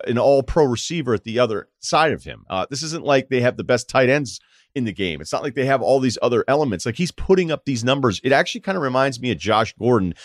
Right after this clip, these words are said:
in some of those weird Browns years where he would have massive numbers and you couldn't believe he was playing quarterback. This year, the number one receiver is McLaurin. The number two and three guys in receiving yards are a running back and tight end. The next highest receiver has two hundred forty-five yards.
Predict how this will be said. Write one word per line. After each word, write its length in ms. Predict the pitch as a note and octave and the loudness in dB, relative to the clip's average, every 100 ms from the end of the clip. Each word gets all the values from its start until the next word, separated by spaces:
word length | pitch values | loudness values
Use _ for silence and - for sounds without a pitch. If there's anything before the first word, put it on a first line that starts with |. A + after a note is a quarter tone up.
| - | -10
in 100 | A2+ | -8
some 160 | F#2+ B2+ | -4 0
of 60 | |
those 180 | A#2 E2+ | 0 -2
weird 380 | E2 A2 B2+ E2 | -2 0 2 0
Browns 480 | E2+ G#2 B2 A2+ F#2 | 2 2 2 0 -2
years 240 | F2 E2 | -2 -2
where 100 | F#2+ | -2
he 120 | G#2+ | 0
would 120 | C3 G#2 | 0 0
have 180 | G#2 | -2
massive 440 | F2+ G2+ A#2+ - F#2 | -2 -2 -2 -2 -4
numbers 340 | A2 A2+ F2 | -2 0 0
and 80 | G2 | 0
you 80 | F#2 | -2
couldn't 220 | - G#2+ | -2 -4
believe 220 | G2 G#2 | -2 0
he 40 | F2+ | 0
was 100 | E2 | 0
playing 220 | G#2+ F2+ | 0 2
quarterback. 500 | C#3 B2+ - B1 - - - - _ _ _ _ _ _ | 4 4 4 -2 -6 -18 -20 -20 _ _ _ _ _ _
This 320 | A2+ A#3 - | 4 4 4
year, 380 | E3 D3+ C#3 A#2+ - | 2 4 4 2 0
the 120 | A#2 | -2
number 500 | D3+ C#3 E3+ F#3 F#3 | 0 2 4 4 2
one 680 | - G2+ B2 C#3+ D#3+ F3 F3 _ _ _ _ B2 | 0 0 4 4 2 -4 -12 _ _ _ _ -6
receiver 420 | A#2+ F3 D3 A#2 | -4 -2 -2 -2
is 80 | G#2+ | -4
McLaurin. 580 | A2+ A3+ G#3+ D3 C3+ - | 0 4 4 4 0 -4
The 140 | C3+ | -4
number 240 | D#3 D3+ C#3 | -2 -2 -4
two 340 | - G3+ G3 | -6 -4 -2
and 140 | D3+ - | -4 -4
three 180 | F3 | -6
guys 260 | E3 D3 B2+ | 2 2 2
in 60 | B2+ | -2
receiving 380 | - F#3 F3+ | -6 -4 -2
yards 260 | C3 B2 A2+ | 0 0 2
are 80 | A#2+ | -2
a 60 | |
running 280 | G#2 C#3+ D#3+ | 2 0 2
back 280 | C#3 C3 B2+ | 2 2 0
and 160 | - G#2 | -8 -12
tight 320 | - C#3 C#3 | -6 -2 0
end. 300 | C3+ D3+ A2+ - _ _ _ _ | 0 -2 -4 -16 _ _ _ _
The 80 | A2+ | -8
next 420 | A#2+ D3 F#3 - | 0 0 0 -2
highest 320 | E3+ E3 - | 0 0 0
receiver 400 | B2+ - F3 C#3+ | -8 -4 -2 0
has 160 | A#2+ - | -2 -4
two 180 | - | -6
hundred 220 | D#3 C#3 - | -4 -4 -2
forty-five 480 | C3+ B2+ A2+ G#2+ | -2 0 2 2
yards. 480 | G2+ C#3+ F#2+ - - | 0 -2 -2 -8 -18